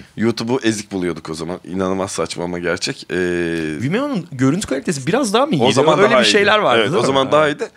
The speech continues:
Speaker 1: Şimdi hala daha iyi ama stream etmekte çok zorlanıyor.
Speaker 2: Hmm.
Speaker 1: Yani ç-, çok yavaş bir platforma
Speaker 2: Tamam.
Speaker 1: dönüştü. Hey gidi günler gerçekten. Çok, çok, çok
Speaker 2: <laughs>
Speaker 1: acayip zamanlar geçti. Kimleri dinliyorsunuz bu aralar?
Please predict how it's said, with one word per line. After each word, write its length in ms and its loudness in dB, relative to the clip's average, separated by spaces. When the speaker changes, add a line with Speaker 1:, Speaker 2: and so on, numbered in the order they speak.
Speaker 1:
Şimdi 240 -2
hala 400 2
daha 180 4
iyi 140 -2
ama 120 -4
stream 340 -2
etmekte 360 -4
çok 180 -2
zorlanıyor. 440 0
Speaker 2:
Hmm. 60 -10
Speaker 1:
Yani 240 2
ç-, 120 -14
çok 200 0
yavaş 300 4
bir 60 -16
platforma 560 -8
Speaker 2:
Tamam. 260 -6
Speaker 1:
dönüştü. 360 -10
Hey 120 2
gidi 200 -6
günler 220 2
gerçekten. 460 0
Çok, 200 0
çok, 160 2
çok 240 0
Speaker 2:
<laughs> 40 -4
Speaker 1:
acayip 380 2
zamanlar 400 0
geçti. 300 -6
Kimleri 320 2
dinliyorsunuz 540 0
bu 100 4
aralar? 320 0